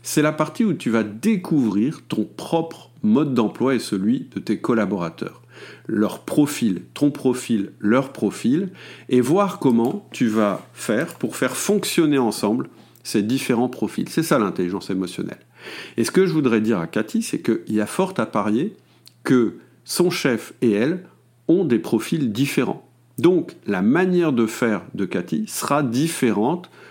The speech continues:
de la manière de faire de son chef. Et puis, il y a un autre truc qui est important dans ce que dit Cathy, et qui est très important, c'est le besoin de légitimité.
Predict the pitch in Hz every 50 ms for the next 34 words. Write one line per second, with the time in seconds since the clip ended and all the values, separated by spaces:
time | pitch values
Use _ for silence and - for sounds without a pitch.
0 | - _ - 110 127 131 120 104 98 95 95 98 110 120 120 127 139 - _ _
1 | _ _ - 98 90 - - 120 123 120 123 - _ - 104 113 110 - - 104
2 | - - - - - - _ _ _ _ _ _ - - - - - - - 120
3 | - - 202 214 196 151 131 127 135 135 135 - 185 175 180 175 - 107 92 90
4 | - 101 90 - - 131 123 107 92 85 - - 98 90 92 92 90 - 92 85
5 | - - 151 165 180 180 - - - - - 175 - - - 151 156 139 127 107
6 | 98 - 92 90 - - 110 107 - 185 - - _ - - - - - - -
7 | - - - - - 165 165 143 113 104 92 98 95 135 160 175 170 156 135 131
8 | 123 135 139 156 160 127 104 98 95 98 104 117 143 147 139 131 135 131 127 -
9 | - 117 104 101 95 92 - - - - -